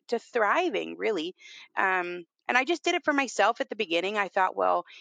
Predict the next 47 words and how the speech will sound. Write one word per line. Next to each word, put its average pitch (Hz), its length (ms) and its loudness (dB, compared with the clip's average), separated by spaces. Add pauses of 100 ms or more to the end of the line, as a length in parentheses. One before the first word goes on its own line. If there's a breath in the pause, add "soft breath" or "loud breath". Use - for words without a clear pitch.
(120 loud breath)
if 208 100 0
I'm 226 180 2
happier, 214 580 2
if 220 100 -4
I'm 202 180 2
in 220 80 -2
a 226 80 0
better 190 240 2
spot, 160 500 0
if - 100 -6
I'm 196 120 2
more 214 160 0
present, 185 800 -4 (540 soft breath)
then 220 160 2
our 220 100 4
family's 247 420 0
gonna 208 200 0
be 180 140 0
in 175 80 0
a 170 60 -2
better 170 200 2
place 175 320 -4
as 160 140 -10
well." 180 220 2
But, 165 300 0
but 196 220 0
what 214 160 4
I 220 140 2 (160)
began 202 360 0
to 185 120 -2
learn 185 280 2
and 170 120 -4
have 165 240 0 (360 loud breath)
been 214 160 0
learning 220 280 2
about 185 300 2
ever 202 240 2
since, 202 480 -4
continuing 233 800 -4
to 190 140 -2
learn, 165 340 -2 (420 loud breath)
is 190 120 0
that 190 180 2
when 214 140 0
we 240 100 -2
step 247 260 0
outside, 196 720 2